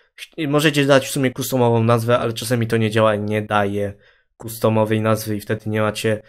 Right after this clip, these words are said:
miniaturki, ale łatwo to naprawić, jeżeli zaktualizujecie, to wtedy się miniaturka po chwili pojawi, e, na stronie Steama.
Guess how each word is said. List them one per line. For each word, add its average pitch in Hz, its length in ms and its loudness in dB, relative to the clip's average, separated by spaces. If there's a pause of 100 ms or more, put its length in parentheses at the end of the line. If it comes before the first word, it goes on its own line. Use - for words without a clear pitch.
(120)
miniaturki, 170 640 2
ale 285 220 6
łatwo 180 280 2
to 120 100 -2
naprawić, 117 600 -2 (160)
jeżeli 127 440 4
zaktualizujecie, 113 920 0
to 107 100 -16
wtedy 104 300 -4
się 104 320 -2 (280)
miniaturka 113 440 0
po 101 140 -16
chwili 107 260 -8
pojawi, 107 440 -4 (480)
e, 113 340 2
na 110 340 2
stronie 110 380 0
Steama. 107 460 -4